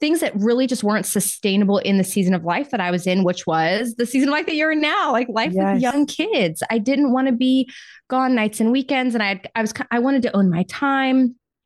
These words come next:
Speaker 1: And so that evolved and morphed into the Etsy Stock Shop, which was kind of the first styled stock shop of its time back in the day when,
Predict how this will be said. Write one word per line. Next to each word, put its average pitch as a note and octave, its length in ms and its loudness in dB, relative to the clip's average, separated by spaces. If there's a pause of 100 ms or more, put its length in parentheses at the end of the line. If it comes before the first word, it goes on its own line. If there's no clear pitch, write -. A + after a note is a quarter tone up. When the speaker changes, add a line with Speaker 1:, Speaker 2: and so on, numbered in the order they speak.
(140)
Speaker 1:
And A3 160 0
so A3 440 0 (440)
that G#3+ 520 -2 (160)
evolved F#3 680 2
and G3+ 140 4
morphed F3+ 420 -2 (100)
into E3+ 760 2
the - 80 -2
Etsy - 400 -8
Stock B3+ 400 -4
Shop, D4 280 -4
which - 200 -4
was E3 240 0
kind B3 180 0
of C4+ 60 -2
the G#3 80 0
first G3+ 360 -4
styled G3 400 -4
stock - 380 -6
shop F3+ 420 -6 (360)
of G#3 100 -2
its F#3 220 -4
time B3 520 -2
back C4+ 260 -2
in F#4+ 80 2
the F#4 80 2
day C#4+ 200 2
when, C4+ 300 0